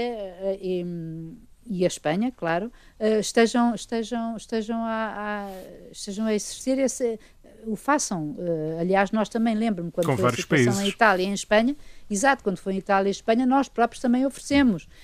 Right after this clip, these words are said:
Speaker 1: E por isso acho bem que isso se manifeste, seja pouca ou seja muita, estou inteiramente de acordo. Porque, na verdade, quer dizer, o grande temor é que, eh, e digo-te hoje, esta semana,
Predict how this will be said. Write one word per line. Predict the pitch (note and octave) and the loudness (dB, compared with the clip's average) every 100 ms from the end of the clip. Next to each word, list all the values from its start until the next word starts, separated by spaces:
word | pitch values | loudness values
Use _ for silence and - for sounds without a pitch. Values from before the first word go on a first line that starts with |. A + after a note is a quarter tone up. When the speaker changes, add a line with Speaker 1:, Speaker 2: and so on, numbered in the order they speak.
| - - | -20 -8
Speaker 1:
E | |
por | A3 A#3+ | -6 -6
isso | B3 C#4+ | 0 0
acho | B3+ | 0
bem | C#4+ C4+ | 0 0
que | C#4 | -2
isso | - | -4
se | C#4 | 0
manifeste, | C4+ C#4 D4+ C#4+ - | 2 2 4 4 4
seja | G#3+ G3+ | 2 2
pouca | - B3 A3 | 2 2 2
ou | |
seja | - G3+ G#3 | -2 -2 2
muita, | A#3 D4 C#4 - - - | 2 2 -2 -4 -20 -20
estou | - - C4 - | -20 2 2 4
inteiramente | C#4 C4+ C4 B3 B3 - | 0 2 2 2 0 -2
de | |
acordo. | C4 B3+ A3+ A3 - - - - | -2 2 0 0 -14 -20 -20 -4
Porque, | G#3 F#3 - F#3+ F#3 F3 E3+ | -2 -2 -4 -2 0 -2 -2
na | F3 | -4
verdade, | F3 F3 F#3 F#3+ G3 A3+ A3 G#3+ | -6 -2 0 2 0 -4 -4 -6
quer | G#3 | -6
dizer, | G3 F#3+ | -4 -2
o | |
grande | F3+ G#3+ G3+ - | 0 0 -2 -4
temor | G3+ G#3+ A#3 A#3+ | 0 4 4 4
é | A#3+ | 0
que, | - A#3+ A#3 A#3 - - - - - | -4 -2 -2 -2 -8 -20 -20 -20 -4
eh, | G#3+ G#3 G3 F#3 F#3 | 0 4 4 4 2
e | G3 G3 F#3 F3 | 0 0 0 2
digo-te | G3 G3+ - | 2 2 2
hoje, | G3+ F#3 - G#3 G#3 | 2 2 0 4 6
esta | G#3 - G#3 | 6 2 -8
semana, | - G3+ G3 F#3 | -4 -4 -2 -6